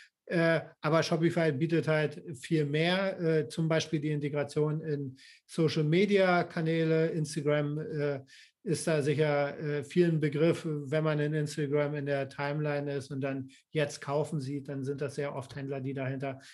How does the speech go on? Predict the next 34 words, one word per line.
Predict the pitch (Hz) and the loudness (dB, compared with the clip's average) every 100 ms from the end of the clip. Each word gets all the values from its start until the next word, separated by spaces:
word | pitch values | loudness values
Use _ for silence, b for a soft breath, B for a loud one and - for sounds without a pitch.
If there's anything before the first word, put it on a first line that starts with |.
| B | B
Shopify-Shop | - 151 143 131 143 135 131 135 131 | -10 -6 -4 -4 -4 -6 -6 -8 -6
haben, | 135 131 131 | -6 -6 -6
äh, | 147 147 | -4 -2
Facebook-Integration, | 143 165 165 156 151 135 139 143 139 - 147 139 135 B B B - | 0 0 0 -4 -4 -4 -4 -4 -4 -4 -4 -4 -8 B B B 0
äh, | 151 | 2
TikTok-Integration | 147 196 185 185 170 165 180 170 151 147 151 - 151 151 147 | 4 4 2 4 4 4 2 -2 -2 0 0 2 2 2 2
jetzt | 147 143 | 0 -2
vor | - 151 143 143 | -2 2 2 2
einigen | 143 143 139 135 | 0 -2 -2 0
Wochen | 139 135 147 135 B B B | 0 2 -2 -4 B B B
gelauncht. | 151 143 143 143 127 165 | 0 2 2 0 -2 -2
Äh, | 147 139 | 0 2
da | 139 | 2
werden | 151 151 | 4 4
auch | 139 | 4
weitere, | 147 160 151 156 151 147 151 147 | 4 2 4 2 4 2 0 0
äh, | 143 | -2
Social-Media-Plattformen | - 147 151 143 143 139 - 139 131 139 131 | 0 0 0 0 0 0 -2 -6 -6 -6 -4
kommen. | 135 B B - | -4 B B 0
Das | 165 175 | 2 4
ist | 180 | 4
ein | 180 | 4
großer | 151 165 170 170 | 6 4 4 4
Wert | 147 151 151 | 4 2 0
für | - | -2
Marken, | 147 135 147 143 151 | -2 2 0 0 -2
dass | 139 | 0
sie | 151 139 | 0 -2
direkt | 127 143 143 143 | 0 2 2 0
die | 147 131 | -6 -4
Zielgruppe | 156 151 139 131 135 | -2 0 0 0 0
darüber | 135 127 135 131 | -2 -4 -2 -2
erreichen | 131 151 151 143 | -2 -4 -4 -6
können. | 147 143 | -4 -6